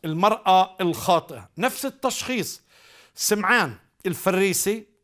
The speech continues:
قال: "لو كان هذا نبيا لعلم من هذه المرأة." هو أثبت إنه أكثر من نبي، وعلى طول لأنه عرف أفكار سمعان وابتدى يعاتبه،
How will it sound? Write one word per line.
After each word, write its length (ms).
قال: 260
"لو 180
كان 460
هذا 720
نبيا 680
لعلم 680
من 340
هذه 460
المرأة." 600
هو 180
أثبت 580
إنه 240
أكثر 360
من 220
نبي، 460
وعلى 300
طول 340
لأنه 280
عرف 320
أفكار 720
سمعان 800
وابتدى 360
يعاتبه، 640